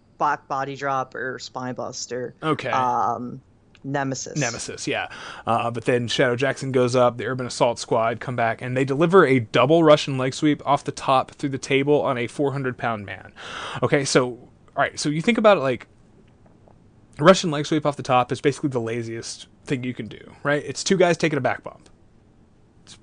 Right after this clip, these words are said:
Speaker 2: pretty simple, right? Um, but there's, it's, first of all, this time it's three <laughs> guys.
Speaker 1: Yes.
Speaker 2: And there's a table there. When they land, this table is fucking obliterated. Because Shadow Jackson and Nemesis are both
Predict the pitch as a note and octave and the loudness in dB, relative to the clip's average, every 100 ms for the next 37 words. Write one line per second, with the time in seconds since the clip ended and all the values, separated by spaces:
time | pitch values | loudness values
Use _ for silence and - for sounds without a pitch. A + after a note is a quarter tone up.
0 | _ - G#3 D#3 - G#2+ G2 G2+ A#2+ C#3 | _ 2 2 4 0 -8 -10 -8 -6 -6
1 | - - - - - - B2+ B2 B2 C#3+ | -8 -20 -18 -16 -12 0 2 2 0 -4
2 | C3+ C#3+ C3+ - - _ D#3+ - - G#3 | 0 0 -2 -6 -12 _ -6 -6 2 4
3 | G#3 C3 A2+ C3 D#3 C#3+ G#2+ - F#3 E3 | 4 2 -4 -2 0 0 -2 -4 2 4
4 | D#3 - - F#3+ - - - - _ D#3 | 4 4 2 0 -4 -8 -10 -12 _ -4
5 | D#3 B2 E3 G#3 - G3+ A3 G3+ D#3+ - | -2 -2 -4 -6 -2 4 6 6 4 2
6 | F3 C#3 A#2+ A2+ B2 - - - D3 D#3 | 2 2 0 -4 -6 -10 -20 -6 -2 0
7 | D3+ E3 A3+ E3 C#3+ - - D3+ - F#3 | 0 2 2 4 2 -2 -14 -12 -2 0
8 | D3 C3 C3 B2 _ _ - - - D#3+ | 2 0 -4 -6 _ _ -20 -18 -4 -2
9 | - C3 A2+ A#2+ G2 F#2+ F#2+ - - _ | -2 -4 -6 -8 -10 -14 -20 -20 -20 _
10 | - - C3 C3+ A#2+ - - B2+ - E3+ | -14 -6 -2 -2 -4 -10 -14 -8 -2 0
11 | F3+ E3 D#3 D3+ C#3 C3 C3 C3 - A#2 | 0 -2 -4 -6 -8 -8 -8 -8 -10 -12
12 | A#2 B2 B2 - | -8 -6 -8 -10